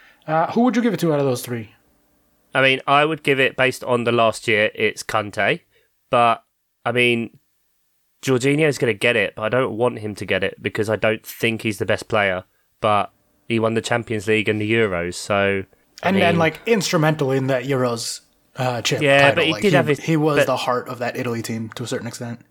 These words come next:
Speaker 2: Yeah, but Jordan Pickford saved his penalty, didn't he? So
Speaker 1: True, fair enough. Yeah, so that should disqualify him.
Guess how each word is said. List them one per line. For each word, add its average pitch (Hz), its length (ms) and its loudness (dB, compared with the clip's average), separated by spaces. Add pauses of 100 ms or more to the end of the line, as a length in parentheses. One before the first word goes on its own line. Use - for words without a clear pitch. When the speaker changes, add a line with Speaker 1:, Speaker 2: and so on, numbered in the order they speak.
(680)
Speaker 2:
Yeah, 107 400 2
but 107 180 0
Jordan 117 240 2
Pickford 110 300 -2
saved 101 240 0
his 98 80 -4
penalty, 98 360 -2
didn't 95 200 -4
he? 92 100 -6
So 92 340 -2 (380)
Speaker 1:
True, 175 360 2
fair 160 180 -2
enough. 143 320 -2 (200)
Yeah, 135 200 -4 (380)
so - 120 -4
that 151 140 0
should 143 120 -8
disqualify 127 380 -4
him. 120 140 -12